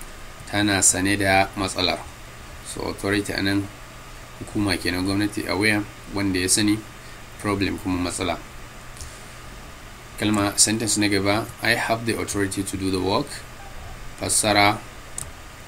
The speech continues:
ina da ikon yin aikin. Sunan authority shine iko ko damar yin wani abu.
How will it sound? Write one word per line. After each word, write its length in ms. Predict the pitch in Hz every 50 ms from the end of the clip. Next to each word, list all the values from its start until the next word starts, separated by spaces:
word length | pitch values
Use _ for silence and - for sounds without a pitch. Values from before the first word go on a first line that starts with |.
| - 120
ina 240 | 117 113 107 101
da 60 | 101 104
ikon 520 | - 123 127 131 123 - 120 107 101 104
yin 280 | 107 110 104 104 101 - - -
aikin. 320 | 98 98 95 - - 87 80 - - - - - - - - - - -
Sunan 340 | - - 98 101 110 107
authority 440 | - 95 - 104 101 104 101 104 92
shine 340 | - - 104 104 101 92 92
iko 400 | - 107 110 107 - - 101 95 -
ko 120 | - 98 95
damar 300 | 101 101 98 98 101 110
yin 140 | 107 104
wani 140 | 98 101 104
abu. 280 | 92 95 92 104 135